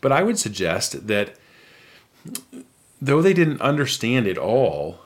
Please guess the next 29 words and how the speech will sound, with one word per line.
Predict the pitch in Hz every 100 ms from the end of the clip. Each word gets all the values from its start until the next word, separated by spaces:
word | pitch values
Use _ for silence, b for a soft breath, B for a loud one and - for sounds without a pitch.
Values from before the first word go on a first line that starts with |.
| _
they | - 127
would | 117 135
have | 196
understood | 160 113 117 104 - 139 123 - 104
that | 110 90 104
Jesus | - 113 147 127 104 - - - _ _ _
was | - 117 104
making | 110 120 110
a | 92
reference | 90 120 131 113 101 98
to | -
himself | 95 92 - - 143 151 120
as | 104 98
being | 110 104
a, | 95 90 B B
a | B 104
part | - - 127 131 123
of | 113 113
or | 92 90
an | 98 -
agent | 113 123 123 107
of | 95 87 82
judgment. | - 92 98 - 71 78 85 - b b b b _ -
That's | 120 131 -
the, | 107 87
the | 90 78
imagery | 104 113 92 90 82
of | -
coming | - - 117 120 107 87 82